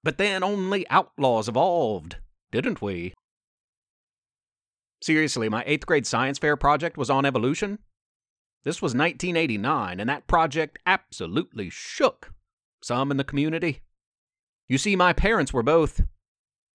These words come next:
scientists. Let me begin again. I'll focus this time. They banned evolution back in ninety-three, but then only outlaws evolved,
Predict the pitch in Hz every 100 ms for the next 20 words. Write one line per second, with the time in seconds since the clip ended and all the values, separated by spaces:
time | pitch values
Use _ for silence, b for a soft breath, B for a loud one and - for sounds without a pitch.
0 | _ _ _ _ _ _ - - - 90
1 | 90 90 87 85 - 87 - _ - -
2 | _ _ _ _ _ _ _ _ _ _
3 | _ _ _ _ _ _ _ _ _ _
4 | _ _ _ _ _ - 170 151 127 117
5 | 104 92 71 113 110 113 107 - - -
6 | - 101 85 - - _ _ _ _ _
7 | _ _ _ _ _ _ _ _ _ _
8 | 143 185 220 233 226 233 233 226 240 240
9 | 214 190 - 139 131 139 147 143 139 151
10 | 170 190 180 185 - _ _ - 120 143
11 | 143 147 170 165 160 - 160 240 - 135
12 | 110 98 104 113 117 110 107 117 165